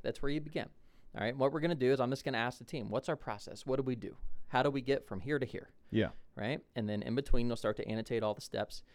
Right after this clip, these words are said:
Speaker 1: And then you're gonna move over to the inputs column, right? So source inputs, right? You're gonna start to identify your inputs and your outputs.
Speaker 2: Okay.
Speaker 1: And there's, there is a a more of a method to doing this, right? You kinda jump around the sipoc format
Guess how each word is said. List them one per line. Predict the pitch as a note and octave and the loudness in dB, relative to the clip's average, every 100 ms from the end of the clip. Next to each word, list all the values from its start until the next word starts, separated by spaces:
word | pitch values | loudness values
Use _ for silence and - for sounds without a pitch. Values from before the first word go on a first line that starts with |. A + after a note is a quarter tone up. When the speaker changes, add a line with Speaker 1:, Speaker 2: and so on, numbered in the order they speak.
| - - _ | -20 -20 _
Speaker 1:
And | B2+ C3+ | -2 0
then | E3+ | 2
you're | D#3 | 2
gonna | D#3 | 0
move | D3+ D3+ | 2 2
over | C3 B2+ | 4 2
to | C3+ C3+ | 0 -4
the | - | -4
inputs | C#3+ C#3 - - | -4 4 4 4
column, | F2+ - - - - | -2 -6 -8 -16 -12
right? | A2+ A2 D3+ - - - - - | -6 -6 -8 -12 -20 -20 -20 -10
So | A#2+ - | -6 -6
source | - A#2+ C3 C3+ | -2 0 0 -2
inputs, | B2 B2+ G2 - A#2 | -4 -2 -2 -4 -6
right? | A2+ D3+ | -6 -8
You're | B2+ | -8
gonna | A#2+ B2 | -6 -4
start | - C3 C3+ | -2 -2 0
to | A#2+ | 0
identify | A#2+ B2 C3 - B2 | 0 0 0 0 -2
your | A#2 A#2+ | -2 -4
inputs | C3+ - B2+ C3 | -4 -2 -2 -2
and | |
your | A#2 | -2
outputs. | G#2+ - - - - - - | -2 0 4 4 4 -2 0
Speaker 2:
Okay. | A2+ C3+ | 4 4
Speaker 1:
And | C3 B2+ - | 2 -4 0
there's, | C3+ C#3+ C3+ | 2 4 0
there | C#3+ D3 | 0 4
is | E3 D3+ | 6 6
a | B2 G#2+ G#2 _ _ _ - F#2+ - | 6 2 0 _ _ _ -20 -20 -10
a | C3+ | -4
more | C3 C3 C3 | 0 4 6
of | B2 | 6
a | G2+ | 4
method | A2 B2 B2+ A2+ | 2 0 0 -4
to | G2+ | -6
doing | F#2+ G#2 A2+ A2+ | -8 -4 -2 0
this, | A2+ A2+ | -2 -2
right? | A2 B2 | 0 0
You | B2 | 0
kinda | C#3+ B2+ | 2 2
jump | A2 B2 A#2 | 2 0 0
around | A2+ A2+ A2+ A2 | 0 0 0 0
the | G2+ | -2
sipoc | A2 G#2+ - G#2+ A2 - _ _ | 0 -2 0 -2 -4 -10 _ _
format | A2+ A2 A2+ | -4 -2 -4